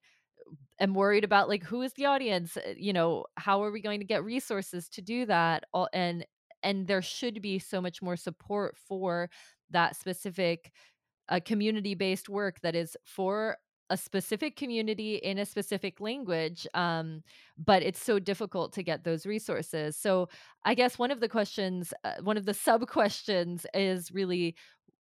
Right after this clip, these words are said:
how do you think about audience, um, and does that affect, um, the,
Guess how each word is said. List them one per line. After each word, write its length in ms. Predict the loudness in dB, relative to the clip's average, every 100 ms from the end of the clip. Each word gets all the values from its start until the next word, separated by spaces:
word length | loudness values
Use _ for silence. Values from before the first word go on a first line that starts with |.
| _
how 240 | 2 6 6
do 80 | 6
you 160 | 2
think 240 | 0 -2 0
about 280 | 4 4 4
audience, 720 | 2 4 2 2 2 -4 -4 0
um, 320 | 0 0 -4 -2
and 640 | 0 0 0 -2 -4 -8 _ _ _ _ _
does 280 | 6 8 6
that 280 | 4 4 4
affect, 760 | 0 -4 -2 0 0 -4 -16 -16 -16 _ _
um, 440 | 0 2 2 -2 -8
the, 240 | -6 -6